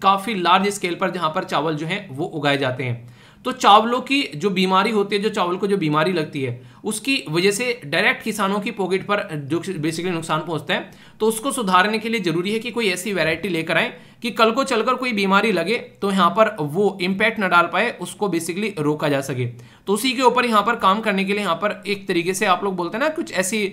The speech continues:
साइंटिस्ट के द्वारा खोज लिया गया तरीका, ताकि यहाँ पर जो दिक्कतें पड़ रही हैं उसका सॉल्यूशन यहाँ पर निकाला जा सके। तो ये सॉल्यूशन आप लोगों के सामने जो यहाँ पर करने की कोशिश की जा रही है,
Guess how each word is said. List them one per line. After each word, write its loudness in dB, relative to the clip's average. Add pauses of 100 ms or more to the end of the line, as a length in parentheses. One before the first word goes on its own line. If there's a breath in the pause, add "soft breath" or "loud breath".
(220 loud breath)
साइंटिस्ट -2
के -2
द्वारा 2
खोज -4
लिया 0
गया -2
तरीका, -2
ताकि 0
यहाँ 0
पर -2 (480)
जो 0
दिक्कतें 0
पड़ 2
रही 0
हैं -2
उसका -6
सॉल्यूशन -2
यहाँ -2
पर -2
निकाला 0
जा -2
सके। -6 (460 loud breath)
तो 2
ये 2
सॉल्यूशन 0
आप 4
लोगों 0
के 2
सामने -2 (120)
जो -2
यहाँ 2
पर 0
करने -2
की -4
कोशिश -6
की -6
जा -2
रही -2
है, -8